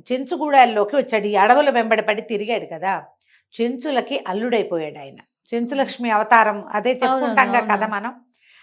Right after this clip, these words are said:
Speaker 1: అయితే ఈ చె-, చె-, అన్ని చెంచుగూడాలకి వెళ్తాడట.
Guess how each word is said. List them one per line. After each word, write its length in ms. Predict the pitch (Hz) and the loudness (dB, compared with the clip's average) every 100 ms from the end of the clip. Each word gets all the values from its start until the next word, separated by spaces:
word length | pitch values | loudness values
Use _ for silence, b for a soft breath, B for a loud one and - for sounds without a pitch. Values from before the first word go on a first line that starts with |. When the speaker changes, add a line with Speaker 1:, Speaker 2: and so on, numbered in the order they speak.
| - | 0
Speaker 1:
అయితే 360 | 233 277 311 262 | 0 2 0 0
ఈ 360 | 247 240 233 226 | 0 -2 -2 -2
చె-, 400 | 202 202 196 190 226 | -2 -2 -6 -6 -4
చె-, 120 | 214 | 0
అన్ని 400 | 240 285 330 311 | 0 0 -2 0
చెంచుగూడాలకి 920 | 277 262 285 240 262 254 247 247 311 | -2 -2 -4 -2 4 6 6 2 -2
వెళ్తాడట. 600 | 262 208 214 220 190 - | 0 0 2 2 0 -4